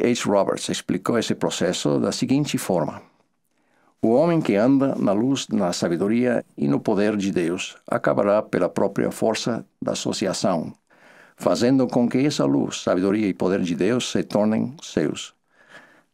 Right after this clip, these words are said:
Tecendo com esses raios brilhantes uma corrente divina que o une a Deus e Deus a ele para sempre. Essa é a essência das profundas palavras do Messias,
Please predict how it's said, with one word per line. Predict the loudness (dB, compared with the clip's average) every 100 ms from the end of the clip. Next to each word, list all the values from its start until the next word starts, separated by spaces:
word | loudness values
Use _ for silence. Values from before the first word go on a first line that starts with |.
| -6
Tecendo | -4 0 2 4 2 0
com | 0 -2
esses | 0 0 -2 -2
raios | -2 0 0 0
brilhantes | 0 0 0 0 0 -2 -4 -12 -14 -8
uma | -2 -2 0
corrente | -2 0 0 0 -4
divina | -4 -2 -2 -2 -4 -6
que | -2 -2 -2 -2
o | -2
une | 0 0 0 0
a |
Deus | 0 0 0 -2 -8 -16 _ _
e | -4 0
Deus | 2 2 0
a | 0
ele | 0
para | 0 0 0
sempre. | -2 -4 -6 -14 _ _ _ _ _ _ _ _ _ _
Essa | 0 2 2
é | 2
a | 2
essência | 0 2 2 0 0 0
das | 0 -2
profundas | -4 -4 0 0 0
palavras | 0 2 2 2 0 -2
do | -2
Messias, | -2 -2 -2 0 -2 -4 -10